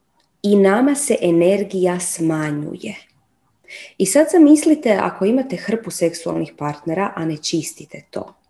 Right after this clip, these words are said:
Pa to stvarno je jako loša stvar. Ako ste u vezi, imate jednu zajedničku energetsku jezgru sa svojim partnerom i onda tu ulazi jedna strana energija, pa druga strana energija, pa treća strana energija.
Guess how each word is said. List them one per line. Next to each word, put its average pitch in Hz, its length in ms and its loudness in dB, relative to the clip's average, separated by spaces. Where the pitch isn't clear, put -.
Pa 165 480 0
to 254 180 4
stvarno 254 400 0
je 202 80 4
jako 160 280 -2
loša 147 280 -6
stvar. - 340 -12
Ako 285 280 0
ste - 180 2
u 262 80 6
vezi, 196 640 2
imate 202 320 2
jednu 220 140 2
zajedničku 202 840 0
energetsku 175 580 0
jezgru 160 380 0
sa 180 100 -8
svojim 175 320 -2
partnerom 165 680 -6
i 185 60 0
onda 220 160 0
tu 247 160 -6
ulazi 180 420 -2
jedna 156 520 -6
strana 156 460 -2
energija, 151 600 -4
pa 151 60 -2
druga 147 280 -4
strana 147 400 -6
energija, 147 460 -6
pa 160 60 -10
treća 151 340 -4
strana 151 360 -8
energija. 151 720 -8